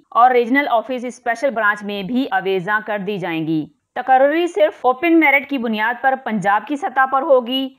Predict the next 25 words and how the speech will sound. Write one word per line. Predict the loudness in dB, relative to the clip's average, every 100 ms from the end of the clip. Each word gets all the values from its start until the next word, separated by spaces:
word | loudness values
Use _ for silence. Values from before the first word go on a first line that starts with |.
| _
वो | -4 -2
उम्मीदवारान | 0 0 2 4 4 0 0
जो | -2
फैमिली | -2 -6 -4 -6
क्लेम | -4 -4 -4
यानी | -4 -6
शहीद, | -8 -6 -4 -4 -6 -4
माजूर, | -2 0 0 0 0 -6
रिटायर्ड | -6 0 2 2 2
और | 2 2
हाजिर | 2 2 2 0
सर्विस | -4 -2 -2 -2 -4
की | -8 -2
बुनियाद | -2 0 -4 -4 0
पर | 0 0 -2
इजाफी | -2 0 0
नंबर | -2 -2 -2
लेना | -2 -6
चाहते | -4 -6 -2 -2
हैं, | 0 -2 2
वो | 2
अपने | 2 -2 -6 -4
मुतलका | -6 -4 -4 -2 -2
तमाम | 0 2 2 0
कागजात | -2 -2 0 2 2 -2